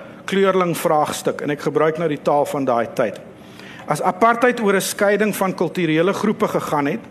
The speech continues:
en oor die beskerming van taal en kultuur, sou die bestel toenadering tussen wit en swart Afrikaans spe-, sprekendes bevorder het, eerder as om verdeling te bring.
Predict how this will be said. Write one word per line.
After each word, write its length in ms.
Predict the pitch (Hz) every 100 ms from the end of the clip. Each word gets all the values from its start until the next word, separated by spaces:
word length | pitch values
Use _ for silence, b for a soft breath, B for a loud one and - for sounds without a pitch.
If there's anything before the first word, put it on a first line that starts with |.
| - B B B B B
en 160 | B 185
oor 120 | 196
die 80 | 202
beskerming 720 | 175 - - 226 226 233 214
van 220 | 202 175
taal 340 | 214 202 196 202
en 140 | 180
kultuur, 640 | - 160 - 254 196 233 247 - B B B
sou 220 | - 185
die 120 | 190
bestel 540 | 165 151 - 214 202 -
toenadering 640 | 240 240 202 190 175 175
tussen 320 | - 165 180
wit 340 | 135 170 190 - B B
en 140 | B 156
swart 420 | - 190 185 185
Afrikaans 560 | 180 170 160 180 175 165
spe-, 280 | - 160 170
sprekendes 600 | - 175 175 175 160 135
bevorder 520 | 143 - 180 175 165
het, 160 | 165 160 B B B B
eerder 280 | 190 196 202
as 220 | 185 175
om 120 | 185
verdeling 640 | 160 165 139 156 160 160 131
te 100 | 151
bring. 300 | 135 110